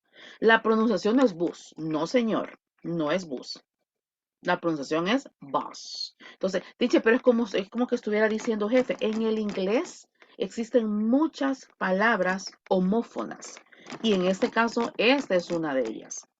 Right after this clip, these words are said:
Entonces, cuando decimos the bus, the bus, en el caso de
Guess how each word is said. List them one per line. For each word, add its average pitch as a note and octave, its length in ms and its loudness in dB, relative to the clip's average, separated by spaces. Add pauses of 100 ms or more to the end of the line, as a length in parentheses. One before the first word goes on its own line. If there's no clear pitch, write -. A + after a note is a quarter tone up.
(260)
Entonces, F3+ 280 0
cuando F#3+ 220 4
decimos A#3 460 4
the A3 100 0
bus, E3+ 720 0 (440)
the F3 100 0
bus, D#3+ 800 -2 (560)
en A3 180 2
el G#3 140 0
caso D4 340 2
de C4+ 160 -2